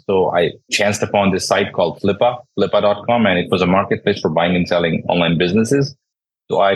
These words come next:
took the plunge, uh, and, you know, spent a couple thousand dollars on buying a small website, which was doing social media marketing services. I bought that. I grew that. I sold that for six X. Uh, I made some money on that one. And then I was like, "Okay, I don't need to s-, start something from scratch. I can buy an existing business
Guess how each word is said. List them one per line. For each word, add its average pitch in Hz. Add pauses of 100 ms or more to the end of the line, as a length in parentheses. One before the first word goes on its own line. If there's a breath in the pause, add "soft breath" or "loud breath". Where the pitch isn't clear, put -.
took 131
the 131
plunge, 104
uh, 92 (240)
and, 90
you 87
know, 90 (140)
spent 101
a 92
couple 95
thousand 92
dollars 90
on 87
buying 85
a 85
small 87
website, 85
which 82
was 80 (240 loud breath)
doing 90
social 92
media 87
marketing 85
services. 110 (320)
I 85
bought 107
that. 107
I 90
grew 101
that. 101
I -
sold 101
that 92
for 87
six -
X. - (280)
Uh, -
I 87
made 87
some 95
money 95
on 92
that 90
one. 92 (340)
And 90
then 90
I 87
was 85
like, 90
"Okay, 95
I 92
don't 101
need 101
to 101
s-, -
start -
something 85
from 85
scratch. - (200)
I 80
can 90
buy 85
an 90
existing 110
business 104